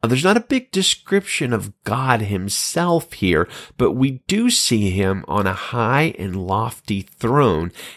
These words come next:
and he is wearing a robe with a long train or hem, which is fairly interesting. So it's reasonable to believe that when God appears to humans,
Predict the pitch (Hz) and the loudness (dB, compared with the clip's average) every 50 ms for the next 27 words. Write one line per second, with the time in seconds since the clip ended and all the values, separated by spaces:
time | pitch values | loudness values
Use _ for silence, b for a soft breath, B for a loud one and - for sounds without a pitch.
0 | B B 110 104 101 - 131 131 143 151 143 135 113 104 107 120 160 196 214 202 | B B 0 0 0 2 2 4 4 4 2 0 -2 0 2 2 2 2 2 0
1 | 165 131 120 107 - - 98 113 110 107 104 98 104 123 151 160 139 110 95 95 | 0 0 0 -2 -2 0 0 0 0 0 -2 0 2 4 6 6 6 6 4 2
2 | 95 92 95 104 98 - 98 92 90 95 95 101 107 123 151 156 156 156 135 117 | 2 0 0 0 2 2 2 2 2 2 2 2 4 4 4 2 2 0 -2 -4
3 | 117 113 _ - - - - - 156 156 160 151 131 110 95 95 90 90 90 B | -6 -8 _ -4 -4 -2 -2 -4 -4 -2 0 0 2 2 2 0 0 -2 -6 B
4 | B B B B B - 120 110 110 107 107 104 - - 165 175 160 95 67 64 | B B B B B 0 4 4 4 4 2 0 -4 -2 0 0 2 0 0 -2
5 | 78 90 101 107 - - 156 180 202 - - - - 196 214 202 190 190 175 185 | -2 -2 -4 -2 -2 -2 -2 -2 -4 -6 -6 -2 0 2 2 2 2 0 0 0
6 | 202 220 - - - - - - - - B B B B B - 127 117 123 202 | -2 -2 -2 -4 -6 -4 -6 -8 -10 -10 B B B B B 4 4 4 4 4
7 | - B B B B 98 - - - 101 92 92 98 202 110 120 127 127 135 147 | 0 B B B B -2 -2 -4 -4 0 2 4 4 4 2 0 -2 -2 -2 0
8 | 156 156 - 180 156 139 110 92 90 82 85 98 117 113 - - 104 101 98 - | -2 -2 -2 -2 0 2 2 2 2 2 2 0 -2 -4 -4 -4 -6 -4 0 2
9 | 90 90 87 90 - - - - - - 104 104 135 - - - 170 - - - | 2 4 4 2 0 -2 -6 -6 -4 -2 0 0 0 -2 -2 -4 -6 -4 -2 -2
10 | 101 85 76 85 90 120 131 | -2 0 2 2 0 0 0